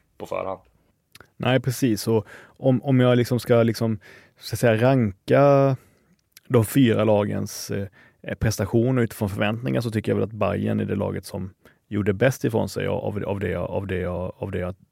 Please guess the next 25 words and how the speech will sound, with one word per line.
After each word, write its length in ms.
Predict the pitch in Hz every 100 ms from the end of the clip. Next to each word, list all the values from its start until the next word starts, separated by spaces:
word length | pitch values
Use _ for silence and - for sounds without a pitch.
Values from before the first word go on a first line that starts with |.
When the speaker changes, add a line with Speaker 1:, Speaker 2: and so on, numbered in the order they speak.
| _
Speaker 2:
eh, 220 | - 62
hade 160 | 101 98
tänkt 260 | - 95 -
på 100 | 95
förhand. 480 | 107 101 95 110 - - - -
Medans 320 | 110 107 98
Djurgården 540 | 113 113 104 101 107 120
då 180 | 110 104
gjorde, 360 | 101 95 98 - _ _ -
kan 100 | 107
man 100 | 107
säga, 240 | 104 101
deras 260 | 98 107 -
uttå-, 260 | 113 - 104
alltså, 300 | 113 110 - - -
Bayern 600 | 95 127 143 147 143 139
tycker 220 | 123 110
jag 60 | 110
inte 140 | 101
har 60 | 92
misslyckats. 600 | 104 95 95 101 107 -
Djurgården 540 | - 117 120 107 107 113
tycker 220 | 113 110
jag 60 | 101
har 220 | 104